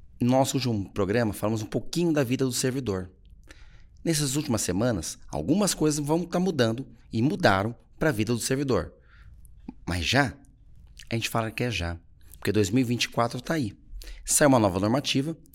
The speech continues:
a normativa vinte e quatro barra vinte e três, que traz alteração do São Paulo Integral.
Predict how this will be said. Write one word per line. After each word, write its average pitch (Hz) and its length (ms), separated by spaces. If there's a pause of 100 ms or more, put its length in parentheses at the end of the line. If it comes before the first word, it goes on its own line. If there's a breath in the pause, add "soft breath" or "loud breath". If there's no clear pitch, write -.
a 113 80
normativa 113 520
vinte 143 300
e 160 60
quatro 101 520 (240 soft breath)
barra 107 360
vinte 107 220
e - 20
três, 107 520 (240 loud breath)
que 170 140
traz 180 400
alteração 151 560
do 135 80
São 147 180
Paulo 139 300
Integral. 135 580